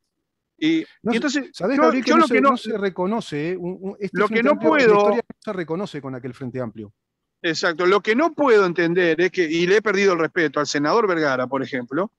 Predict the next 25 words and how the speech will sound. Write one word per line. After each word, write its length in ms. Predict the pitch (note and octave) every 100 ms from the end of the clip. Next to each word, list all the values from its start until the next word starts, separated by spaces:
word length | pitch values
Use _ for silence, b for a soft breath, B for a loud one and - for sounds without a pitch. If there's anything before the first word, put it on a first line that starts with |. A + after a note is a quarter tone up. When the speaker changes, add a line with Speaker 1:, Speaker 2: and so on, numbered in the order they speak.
| _ _ -
Speaker 1:
arengando 560 | F3 G#3 A#3+ C#4 F#3+
el 80 | E3+
sábado 320 | A#3+ A3+ G3+
pasado, 560 | F3+ F3 E3+ D3 D3+ F3+ _ _ _ _ _ -
"Te 180 | B3 A#3+
quieren 380 | D4+ E4 D4+
sacar 400 | - A#3 C#4 D4
de 140 | C4+ A3+
tu 180 | A#3 G#3+
casa 540 | D#4 D4 C4+ B3+ A#3
en 120 | A#3
un, 300 | D4+ D4 C4+ A3
este, 380 | G#3 - G3
desalojo 580 | G3 A3 A3+ A#3 D4 A#3
express". 640 | E3+ B3+ C#4+ A#3+ - - _ _ _ _ _ _ _ _ _ -
Primero, 360 | C4+ D#4+ D#4+
Speaker 2:
Bueno, 40 | C4+
sí. 60 |
Speaker 1:
no 100 | D4+
es 80 | D4+
tu 160 | C4 G#3+
casa. 560 | B3 B3 - C#3 A#2+ _ _ _ _ _ _
Segundo, 520 | - C4+ D4+ D4 A#3
hay 120 | B3
una, 160 | D#4 D#4